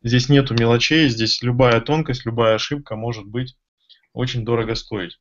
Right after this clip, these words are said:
Значит, в первую очередь я обращаю внимание на то, что дропшиппинг — это, э, такая,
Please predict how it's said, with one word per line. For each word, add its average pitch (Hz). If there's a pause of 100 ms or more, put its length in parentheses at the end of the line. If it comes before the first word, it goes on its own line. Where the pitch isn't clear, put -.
Значит, 110
в -
первую 151
очередь 127
я 110
обращаю 120
внимание 120
на 120
то, 170
что 113 (920)
дропшиппинг — 131
это, 117 (1300)
э, 123
такая, 131